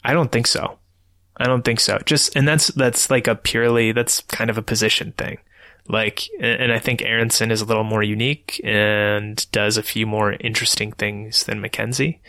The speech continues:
Not to say McKenzie isn't a good player. I think it's just, he's a little bit more,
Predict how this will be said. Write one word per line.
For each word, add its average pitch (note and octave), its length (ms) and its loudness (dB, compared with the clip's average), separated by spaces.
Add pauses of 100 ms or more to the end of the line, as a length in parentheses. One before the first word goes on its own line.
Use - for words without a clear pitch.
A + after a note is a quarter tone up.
(340)
Not A#2+ 200 0
to C3 80 0
say C3 140 2
McKenzie A2+ 460 0
isn't A2 180 -2
a A2 40 -2
good A2 180 -2
player. D3+ 420 0
I A2+ 120 -2
think G#2+ 220 -2
it's - 180 -2
just, - 300 -2
he's G#2+ 300 -2
a A2 60 0
little G#2+ 220 0
bit A2 180 0
more, A2 480 0